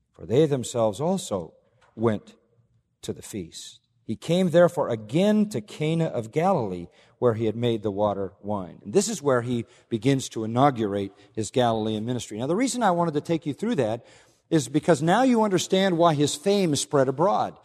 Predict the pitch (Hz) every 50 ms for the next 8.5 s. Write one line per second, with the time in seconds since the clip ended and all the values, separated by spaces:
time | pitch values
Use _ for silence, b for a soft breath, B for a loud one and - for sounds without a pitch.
0 | b b b b b 151 175 208 240 247 233 226 190 170 156 - - 185 175 180
1 | 180 165 147 147 151 151 147 143 139 131 123 - - - 185 208 233 214 170 143
2 | 120 165 185 208 214 196 170 147 139 127 - 160 151 143 139 - 135 - - -
3 | 202 196 - - 156 143 143 160 196 - 165 - - 151 135 123 110 98 120 117
4 | 113 170 202 202 156 127 120 104 117 143 156 170 180 170 156 131 120 - - 135
5 | 131 127 135 147 170 135 131 127 123 113 - - 180 190 170 123 123 113 127 -
6 | _ b b b b b b b b b b b - 120 113 107 156 196 190 139
7 | 151 135 - - - - - 175 185 190 190 180 - - - 135 117 147 160 185
8 | 180 160 127 110 107 104 107 117 131